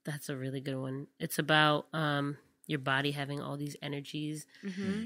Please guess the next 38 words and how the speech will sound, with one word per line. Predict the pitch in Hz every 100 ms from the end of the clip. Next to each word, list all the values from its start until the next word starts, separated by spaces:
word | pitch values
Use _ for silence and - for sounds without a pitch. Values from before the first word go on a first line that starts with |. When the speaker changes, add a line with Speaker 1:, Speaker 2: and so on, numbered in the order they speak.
| 233
Speaker 1:
and | 165
how | 139 156 147
outside | 151 156 - 143
energies | 156 151 143 151 147
affects | - 151 156 143 - - - _ _ _ _ _
your | - 147
body | 143 139 143 147 -
and | 151 139
Speaker 2:
Mm. | 190 190
Speaker 1:
affects | 180 160 156
your | 131
health | 131 151 202 -
Speaker 2:
Mm-hmm. | 202 180
Speaker 1:
and | 196 202 240 135 _ _ _ _ _ _ _ _ _ _ -
relationships | 147 135 - - - -
and | 151 151 151 160 143
all |
that | 131
kind | - -
of |
stuff. | - 160
It's | 151
really | 151 139
interesting. | 139 147 143 143 - _
Speaker 2:
I'm | - 202
on | 240
that | 190
Speaker 1:
It | 175
actually | 180 165 170
Speaker 2:
vibe. |
Speaker 1:
helped | 175 165
me |
a | 143
lot. | 139 143 143 - _ -
Speaker 2:
Can | 220
I | 226
borrow | 208 160 185
it? | 269